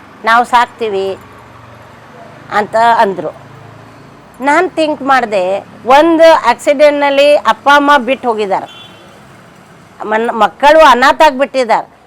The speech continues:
ಆ ಅನಾಥ ಮಕ್ಕಳಿಗೆ ಮತ್ತೆ ನಾ ಅವ್ರದ್ನಲ್ಲಿ ಸಪ್ರೇಷನ್ ಮಾಡಿಬಿಟ್ರೆ ಅವ್ರಿಗೆ ಮತ್ತೆ ಸೈಕಲಾಜಿಕಲಿ ಪ್ರಾಬ್ಲಮ್ ಆಗ್ತದೆ ನೋಡಿ.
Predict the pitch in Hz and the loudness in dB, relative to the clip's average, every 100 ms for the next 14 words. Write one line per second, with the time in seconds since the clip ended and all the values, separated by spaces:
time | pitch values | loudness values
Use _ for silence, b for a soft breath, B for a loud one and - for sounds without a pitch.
0 | - 262 294 262 285 339 294 320 330 330 | -4 2 2 2 2 2 2 -2 2 2
1 | 330 285 277 330 359 359 349 339 311 311 | 4 2 2 0 0 2 4 4 4 2
2 | 330 330 302 294 269 302 311 294 277 254 | 0 0 -2 -4 0 0 0 -2 0 0
3 | 240 - 208 202 233 233 - - - _ | -4 -6 -4 -2 -4 -8 -18 -20 -20 _
4 | _ _ _ _ _ _ _ _ 233 269 | _ _ _ _ _ _ _ _ 0 2
5 | 277 302 320 349 311 269 254 320 349 330 | 2 0 0 -4 0 0 0 2 2 2
6 | 339 302 320 330 330 285 262 277 285 262 | -2 -2 -2 -2 -2 -2 0 0 0 -2
7 | - 240 220 208 180 | -4 -6 -6 -6 -8